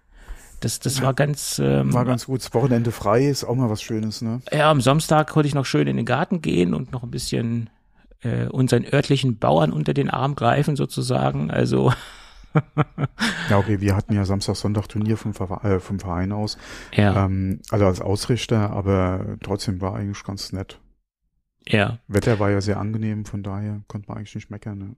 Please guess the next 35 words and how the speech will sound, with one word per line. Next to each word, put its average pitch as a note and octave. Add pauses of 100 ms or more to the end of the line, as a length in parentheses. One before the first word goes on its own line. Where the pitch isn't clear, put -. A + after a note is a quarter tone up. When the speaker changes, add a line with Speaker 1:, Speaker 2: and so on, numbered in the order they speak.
Speaker 1:
Ja, G#2
es -
soll G#2
ja A#2+
jetzt B2+
auch A#2+
noch B2+
mal A#2
die A2+
nächste G#2+
Woche, E3
also A2
ab -
morgen C#3+
soll's C3+
langsam C#3
bergauf A#2
gehen F3+
und C#3+
die C#3
komplette D3
nächste D3
Woche B2+
soll A#2+
relativ, C3+
äh, C#3 (600)
trocken E3
und D3+
sonnig, A#2+
äh, A2+
werden. A2
Speaker 2:
Ja? B2 (220)
Speaker 1:
Mhm. F3+ (800)
Speaker 2:
Okay. B2 (1600)
Speaker 1:
Also G2